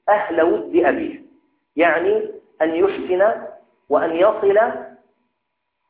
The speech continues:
من كان أبوه يودهم ويصلهم ويحسن إليهم، وهذا ينفع في حياة الوالدين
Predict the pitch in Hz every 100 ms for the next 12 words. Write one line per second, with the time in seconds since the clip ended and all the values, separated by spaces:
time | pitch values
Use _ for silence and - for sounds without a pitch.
0 | _ _ _ _ _ 147 170 170 208 220
1 | 220 220 233 233 - - 165 170 208 214
2 | 185 214 220 - - - - _ _ _
3 | _ _ _ _ _ _ _ _ _ _
4 | _ _ _ _ _ _ _ 135 160 156
5 | - - - - - - - _ _ _
6 | _ _ _ _ - 156 190 190 147 131
7 | - - - - - _ _ - 160 165
8 | 156 135 123 113 104 98 - - _ _
9 | _ _ - 143 175 170 165 170 196 175
10 | 147 131 - - - - _ - 160 -
11 | 170 190 180 170 165 165 160 170 214 220
12 | -